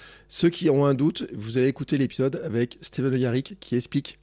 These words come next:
hein, que, euh, il ne dort pas pendant des heures et des heures, et que tant qu'il a pas touché le gravier, il ne s'arrête pas.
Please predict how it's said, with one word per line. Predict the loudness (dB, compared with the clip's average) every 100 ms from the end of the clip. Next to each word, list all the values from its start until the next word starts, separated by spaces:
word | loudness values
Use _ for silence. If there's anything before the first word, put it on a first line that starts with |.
| -2
hein, | -2
que, | 0 0
euh, | 2 2 0 -2 -2 -4 -6
il | -4 -4
ne | -2
dort | 0 -2
pas | 0 -4
pendant | -2 -2
des | 0 2 2
heures | 2
et |
des | 2 2
heures, | 2 0
et |
que | -2 -4
tant | -2 -2
qu'il | 0
a | 0
pas | 0
touché | -4 -4
le | -2
gravier, | 0 2 0 0 _
il | -6
ne |
s'arrête | -2 0 0
pas. | 0 -2